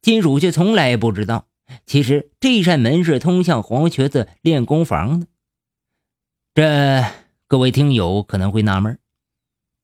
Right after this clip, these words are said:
江洋大盗居然会练功房，还有，那是什么模样？金属当时也和各位一样，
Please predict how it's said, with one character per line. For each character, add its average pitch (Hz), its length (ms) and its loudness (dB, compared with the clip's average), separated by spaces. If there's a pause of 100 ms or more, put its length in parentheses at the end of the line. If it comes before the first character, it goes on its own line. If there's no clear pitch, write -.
(140)
江 233 300 0
洋 208 220 2
大 196 300 0
盗 175 560 0
居 190 220 -4
然 160 200 2
会 190 180 0
练 185 260 2
功 190 240 0
房， 135 380 -2
还 143 160 -2
有， - 280 -6 (720)
那 220 100 0
是 180 140 2
什 95 140 -2
么 95 100 0
模 85 220 -2
样？ 76 240 -14 (1200)
金 151 200 2
属 123 160 0
当 147 220 0
时 117 500 -2
也 92 180 -6
和 113 160 -4
各 123 260 0
位 113 180 0
一 87 140 -6
样， 131 260 -6